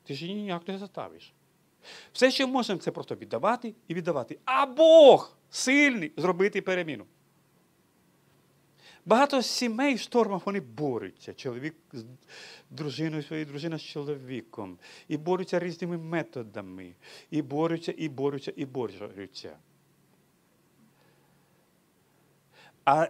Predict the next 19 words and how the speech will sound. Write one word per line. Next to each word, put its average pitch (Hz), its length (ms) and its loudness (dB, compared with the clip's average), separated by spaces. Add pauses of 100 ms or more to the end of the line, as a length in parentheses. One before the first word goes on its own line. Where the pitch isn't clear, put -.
(120)
зада-, 160 580 0
завдання 160 680 -4
для 156 140 0
чоловіка: 151 480 -6
звершуй 170 560 -2 (380)
своє 139 500 -4 (220)
покликання. 135 640 -10 (400)
Для 147 80 2
дружини – 135 500 -4 (140)
віддава-, 120 580 -4
е, 131 400 -4 (220)
дружині – 139 600 -2 (180)
віддавати 117 560 -6 (100)
і 110 80 -14
віддавати 104 520 -8 (120)
і 123 80 -12
віддавати. 95 520 -12 (1700)
І 208 80 2
так, 190 300 2